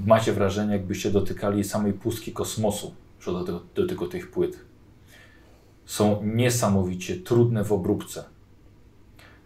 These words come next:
I już po samym, po, po bardzo długim czasie przecięcia, Darial, nie widzisz możliwości, jak to obrabiać, jak połączyć, jak cokolwiek z tego zbudować.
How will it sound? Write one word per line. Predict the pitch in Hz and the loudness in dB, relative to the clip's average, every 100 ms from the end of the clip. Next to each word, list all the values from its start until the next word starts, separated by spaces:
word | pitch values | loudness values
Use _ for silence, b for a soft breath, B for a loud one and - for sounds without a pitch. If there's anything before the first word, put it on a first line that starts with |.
| b - | b -6
I | 107 98 98 95 - | 2 4 4 0 -8
już | 107 120 139 | -2 2 2
po | - | 0
samym, | - 120 107 104 104 - - - - - - - - - - - - - | -2 2 4 4 2 -2 -16 -20 -20 -20 -20 -20 -20 -20 -20 -20 -20 -12
po, | - 101 - | -6 -4 0
po | 107 | 2
bardzo | 98 - 185 - 120 | 8 10 10 8 4
długim | 117 98 98 | 0 0 -2
czasie | - 104 - | 0 -2 -4
przecięcia, | - - 95 104 90 - 104 156 - - b b b b - - | -8 -6 -6 -4 -4 0 0 0 -6 -16 b b b b -18 2
Darial, | 113 120 98 90 - | 6 8 6 2 -2
nie | 98 104 110 | -2 0 0
widzisz | 98 104 110 110 104 104 | -2 -4 -6 -6 -6 -2
możliwości, | 98 95 92 95 98 - - 98 90 92 | -2 0 0 2 0 -2 -6 -6 -4 0
jak | 98 92 | 2 0
to | - - | -6 -6
obrabiać, | 90 87 87 85 165 76 101 | -6 -2 0 0 -2 -6 -2
jak | 95 - | -2 0
połączyć, | 92 95 104 107 95 | -2 0 0 -2 -6
jak | 90 | -6
cokolwiek | - 90 110 101 101 | -8 -6 -4 -4 -6
z | |
tego | - 98 | -8 -6
zbudować. | 92 92 92 98 - - - | -6 -4 2 2 2 -10 -20